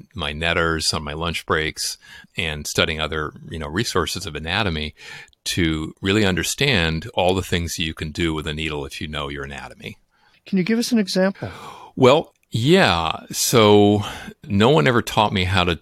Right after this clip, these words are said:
Speaker 1: needle the radiocapitellar joint in the elbow. That's the joint that, you know, that joins the radius to the humerus. It's this kind of curious,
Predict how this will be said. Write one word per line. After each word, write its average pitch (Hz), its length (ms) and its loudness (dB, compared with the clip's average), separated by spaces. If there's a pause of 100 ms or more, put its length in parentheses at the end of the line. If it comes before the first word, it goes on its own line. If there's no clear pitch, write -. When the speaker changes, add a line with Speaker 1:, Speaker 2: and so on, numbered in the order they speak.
(140)
Speaker 1:
needle 95 320 2
the 82 120 -2
radiocapitellar 87 1000 0
joint 80 340 -4
in 92 80 -4
the 80 120 -4
elbow. 78 420 -4 (480)
That's - 220 -2
the 98 80 -4
joint 85 380 0 (280)
that, 82 200 -4 (120)
you 113 160 -10
know, 78 160 -6
that 78 180 -8
joins 80 360 -2
the 90 100 -4
radius 82 420 0
to - 80 -8
the 80 80 -6
humerus. 87 480 2
It's - 180 -6
this - 120 -8
kind 87 180 -2
of 80 180 -2
curious, 90 580 2